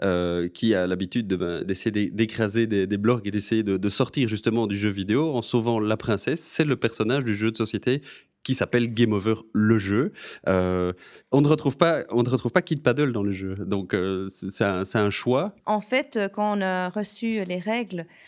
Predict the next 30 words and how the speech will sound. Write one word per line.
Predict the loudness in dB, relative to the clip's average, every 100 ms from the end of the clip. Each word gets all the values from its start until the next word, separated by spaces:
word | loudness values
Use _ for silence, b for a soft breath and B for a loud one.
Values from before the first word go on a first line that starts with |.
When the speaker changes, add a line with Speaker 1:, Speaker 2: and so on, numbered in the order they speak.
| B -4
Speaker 2:
euh, | -2 0 -2 -2
on | -2 -2
s'est | -4 -6
dit, | -4 -4 -2
ben | -4
voilà, | -2 0 2 2 2 -2
euh, |
ça, | -4 -6 -4
ça | -2 -2
doit | 0 0
être | -2 -4 -2
le | -2
petit | -2 -4 -2
barbare | -2 0 0 0
et | -2
donc | -4 -4
Game | -2 -2
Over | -2 -2 -4 -8 B B B
qui, | -6 -2 0
euh, | 0
qui | -4 -2
vont | -2
mieux | 0 0 -2
se | -2
prêter | -6 -4 -4 -4
pour, | -6 -6 -6
euh, | -6
pour | -6 -4
le | -2
jeu. | -4 -4 -4